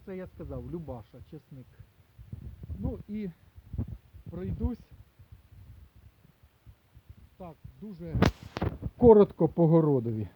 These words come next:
нашому. Ось отакі томати вже, маленькі томатики є там.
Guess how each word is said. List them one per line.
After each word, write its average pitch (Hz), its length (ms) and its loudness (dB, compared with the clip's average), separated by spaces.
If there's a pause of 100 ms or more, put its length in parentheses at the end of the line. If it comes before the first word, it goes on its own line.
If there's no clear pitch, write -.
нашому. 113 480 -8 (1000)
Ось 135 200 -8
отакі 143 400 -4
томати 214 560 -2
вже, 190 300 -2 (540)
маленькі 175 520 0
томатики 170 600 -2
є 147 240 0 (140)
там. 147 180 -6